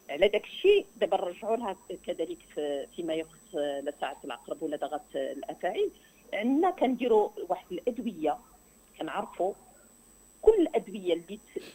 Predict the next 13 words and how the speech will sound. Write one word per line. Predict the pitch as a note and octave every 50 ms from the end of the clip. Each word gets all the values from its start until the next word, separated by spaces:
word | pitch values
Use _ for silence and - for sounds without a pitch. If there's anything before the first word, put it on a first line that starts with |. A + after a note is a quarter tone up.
| - -
تمكننا | G#3+ C#4 - - - - F#4 E4 D#4 C4+ A#3+ F3 D3+ C#3
من | C#3 D3+
العلاج | D#3 E3+ E3+ E3 D#3 D#3 D#3 F#3+ F3+ F3 F#3+ G#3+ A3 A3 F#3+ F3 D#3 C#3 - -
الناجع | D#3 D#3+ D#3+ E3 F3 F#3+ F#3+ G3 F#3+ F#3+ F#3 F3+ - D#3+ C3 A#2
لتسممات | - - - - - - - - F3+ F3 F3 F3 E3+ E3 D#3+ D#3+ - - - - _ _ _ _ - - -
الناتجة | E3 F3 E3+ F#3+ G#3 - - F#3 - E3
عن | B2 D3 E3
لساعات | D#3 D#3+ D#3 - D3+ C#3+ D#3 F#3+ - -
العقرب | F3 D3+ B2+ - - - E3 D#3+ - - - _ - _ _ _ _ - _ _ _ _ _ _ _ - -
وعلى | C#3+ C#3 A#2+ B2 D3 D#3+
لدغات | D#3+ D#3+ D#3+ D#3+ E3 E3+ E3 C4+ D4+ D4 - -
الأفاعي | F3+ - - D#3+ - - D3 C#3 - C3 D#3+ - - E4+ - - - _ - - - _ _ _ _ -
كاينة، | D#4+ C#4 B3 G#3 G3+ F#3+ F#3+ A3+ D#4+